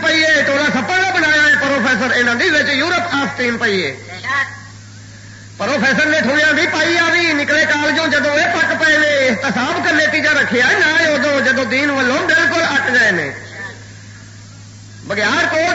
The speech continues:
کھڑا اے، کچھ آکھدے نہیں، اے تاں بکری دا توڑ دے لگ پئے نے، گنجے دولتاں لٹ کے سعودیا گئے، میٹر مسجداں دے ایتھے کٹ گئے نے۔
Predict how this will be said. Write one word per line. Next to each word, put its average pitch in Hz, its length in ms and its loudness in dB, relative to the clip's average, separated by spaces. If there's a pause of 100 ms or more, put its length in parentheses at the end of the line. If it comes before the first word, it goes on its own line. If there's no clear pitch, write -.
کھڑا 349 260 2
اے، 339 140 2
کچھ 330 160 0
آکھدے - 440 2
نہیں، 349 300 2
اے 320 60 2
تاں 320 140 2
بکری 320 320 0
دا 330 180 2
توڑ 294 200 0
دے 269 120 0
لگ 381 360 2
پئے 330 160 4
نے، 311 120 2 (180)
گنجے 285 180 2
دولتاں 311 440 2
لٹ 302 260 0
کے 302 160 2
سعودیا 285 420 0
گئے، 302 260 2
میٹر 320 280 2
مسجداں 294 540 0
دے 381 140 4
ایتھے 285 260 2
کٹ 269 260 0
گئے 226 180 2
نے۔ 143 100 -4